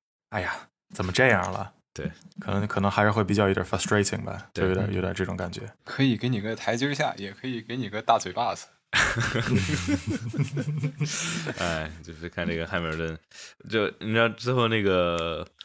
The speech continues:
Speaker 2: 我不知道我们可不可以接受加这么一个桥段，就是说这个，就是说赛后采访啊什么之类的，有没有可以讨论讨论？反正这一次汉密尔顿采访就其实挺，
Speaker 1: 嗯。
Speaker 2: 挺，怎么说，有点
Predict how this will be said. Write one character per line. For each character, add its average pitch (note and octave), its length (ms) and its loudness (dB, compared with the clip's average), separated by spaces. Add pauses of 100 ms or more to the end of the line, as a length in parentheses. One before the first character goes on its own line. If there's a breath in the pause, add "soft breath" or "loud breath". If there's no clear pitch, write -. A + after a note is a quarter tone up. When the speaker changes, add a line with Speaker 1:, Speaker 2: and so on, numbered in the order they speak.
Speaker 2:
我 F#2+ 60 -10
不 A2 60 2
知 - 20 6
道 D#3 80 8
我 C#3+ 40 4
们 B2 80 0
可 B2 160 2
不 G#2 60 0
可 C3+ 80 0
以 B2 60 4
接 A2 140 0
受 A#2 80 4
加 A#2+ 160 0
这 C#3+ 100 -2
么 C3 80 -2
一 G2 40 -2
个 F#2 60 4
桥 D#2+ 180 -2
段， F2 160 -2
就 F2 100 0
是 F2 140 -4
说 F2 320 -2
这 E2+ 220 -2
个， D#2 380 -4 (140)
就 F#2+ 100 -4
是 F#2+ 60 0
说 G2+ 80 4
赛 A2 220 4
后 G#2+ 200 2
采 E2+ 300 0
访 E2+ 220 0
啊 D2 160 0
什 D#2 120 -8
么 D#2 100 -4
之 E2 120 -6
类 E2 160 0
的， D#2 80 -4
有 D2+ 100 -4
没 D2 100 -10
有 D#2 80 -8
可 D#2+ 120 -8
以 D#2 60 -2
讨 - 220 -6
论 E2 100 -8
讨 E2 140 -4
论？ E2 100 -4
反 E2+ 100 0
正 F2+ 120 2
这 A#2 100 2
一 G#2 80 6
次 F2+ 240 0
汉 G2 160 -2
密 F#2 40 0
尔 E2+ 80 0
顿 F2+ 140 -2
采 F2 180 -2
访 D#2 280 -2
就 E2+ 140 -6
其 E2 120 -4
实 G2+ 180 4
挺， F2+ 240 -4
Speaker 1:
嗯。 D2 100 -10 (580 loud breath)
Speaker 2:
挺， D#2+ 360 -4 (260)
怎 D#2+ 120 -8
么 E2 80 -8
说， F2+ 160 0
有 F#2 120 4
点 F2+ 260 4